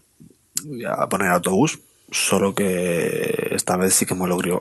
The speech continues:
logrado cometer un gol. Eh, no hay que esté, cuando acaba el partido me, me he encontrado un poco ahí como, "Joder, es que solo hemos metido uno", pero bueno, luego ya en frío digo, "Joder, pues uno cero". El año pasado también ganamos aquí al Bayern uno cero, fuimos allí y si metes un gol allí fuera de casa te tienen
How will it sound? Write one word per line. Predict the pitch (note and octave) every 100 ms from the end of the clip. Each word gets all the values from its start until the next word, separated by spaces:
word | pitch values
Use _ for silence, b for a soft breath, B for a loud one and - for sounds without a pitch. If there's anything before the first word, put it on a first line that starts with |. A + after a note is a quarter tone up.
| -
logrado | - - E2+ E2+
cometer | F2+ F2
un | F#2+ F#2+
gol. | C3 - B B B B B B B B
Eh, | A2+ G2+ G2 G2 G2 F#2+ F#2+ F#2 F2+
no | G2+
hay | A2
que | G#2+
esté, | - G#2+ G2 G2 F#2+ F#2 F#2 F#2+ - - - -
cuando | - G2+
acaba | A2+
el | A#2
partido | A#2 A#2 A2+
me, | G#2+
me | F#2+ - F2+ G2+
he |
encontrado | G#2+ G#2+ G#2+
un |
poco | G#2+ - -
ahí | A3+
como, | G2+ G2+
"Joder, | - -
es |
que | -
solo | G#2 G#2
hemos | F2+ F#2
metido | - F#2+
uno", | B2+ A#2
pero | C#3
bueno, | A#2 - B2+
luego | G2 G#2
ya | A2+
en | A2+
frío | A2+ - A#2
digo, | A#2 G2+
"Joder, | F#3 -
pues | -
uno | F#3 -
cero". | - D#3+ D#3+ G#3 B B B B B -
El | G#2
año | G2
pasado | F#2+ G2
también | G2 G2
ganamos | F#2+ F#2+ G2
aquí | F#2+
al | F#2+
Bayern | F#2+ F#2+
uno | G2
cero, | F#2+ A2 B2+ D#3
fuimos | G#2 G#2
allí | G#2 G2+ A2+ D3 E3+
y | G#2+ F#2+ G2 F#2
si | F#2
metes | F#2 G2+
un | G#2 G2
gol | F#2+
allí | F#2 G2
fuera | F#2 F#2
de |
casa | F#2 G2
te | A#2
tienen | F#2 F#2+